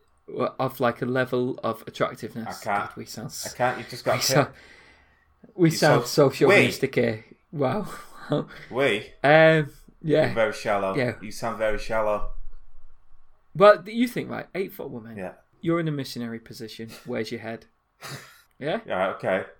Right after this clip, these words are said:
Speaker 1: I'm going there. Eight foot.
Speaker 2: You're going for the eight-footer?
Speaker 1: Yeah.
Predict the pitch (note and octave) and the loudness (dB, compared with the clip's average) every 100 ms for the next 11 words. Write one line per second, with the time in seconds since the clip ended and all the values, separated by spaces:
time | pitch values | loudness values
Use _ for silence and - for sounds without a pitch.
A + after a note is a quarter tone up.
0 | _ _ - A#2+ B2+ C3+ B2+ B2+ B2+ - | _ _ -18 -12 -8 -6 -6 -8 -10 -14
1 | _ - - C#3+ C#3+ - A#2+ A#2+ A#2 B2 | _ -20 -14 -8 -8 -6 -6 -4 -6 -6
2 | A2 A2+ G#2+ B2 A#2+ G2+ E2 - _ _ | -6 -6 -4 -6 -6 -8 -8 -12 _ _
3 | _ _ - - _ - C#3+ | _ _ -20 -20 _ -8 -8